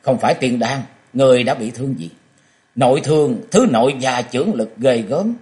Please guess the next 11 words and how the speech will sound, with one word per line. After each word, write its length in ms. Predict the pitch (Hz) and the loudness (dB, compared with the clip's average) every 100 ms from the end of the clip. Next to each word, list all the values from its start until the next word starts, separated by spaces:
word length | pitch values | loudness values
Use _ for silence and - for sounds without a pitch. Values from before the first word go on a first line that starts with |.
| - _ _ _ _ _ - | -14 _ _ _ _ _ 0
"Của 100 | 170 | 4
tên 160 | 160 165 | 4 4
này?" 220 | 117 117 - _ _ | 2 -2 -8 _ _
"Ừ." 220 | 123 123 101 - _ _ _ _ - | -2 -2 -4 -14 _ _ _ _ -4
"Hắn 200 | 170 226 | 0 0
là 180 | 202 - | -2 -4
ai 240 | 117 120 92 | -6 -4 -6
vậy?" 200 | 90 92 - _ _ _ _ | -10 -12 -18 _ _ _ _
"Dĩ 260 | 92 147 220 | -2 2 2
nghiệp 180 | 139 131 - | 2 -2 0
của 160 | 160 | -2